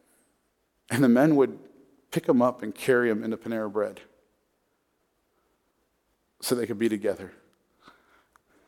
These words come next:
When I, when I saw these guys, they said, "Pastor Mike, this week we're not meeting at Panera Bread because Bruce is not doing well." And he said, so, and it, and it got harder for his wife, and,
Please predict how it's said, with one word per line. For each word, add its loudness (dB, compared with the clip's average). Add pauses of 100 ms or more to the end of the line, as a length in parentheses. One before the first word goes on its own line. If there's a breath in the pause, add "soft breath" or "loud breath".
(2000)
When 4
I, 6 (880 loud breath)
when 4
I 6
saw 4
these -4
guys, -2 (960 soft breath)
they 0
said, 2
"Pastor 4
Mike, 2
this 0
week -4
we're -6
not 0
meeting -8
at -12
Panera -8
Bread -8
because -4 (640 soft breath)
Bruce 2
is -8
not -2
doing -4
well." -14 (1900)
And 2
he 4
said, 2
so, 2
and -2
it, -6
and -2
it -2
got 6
harder 4
for 2
his 2
wife, 0
and, -4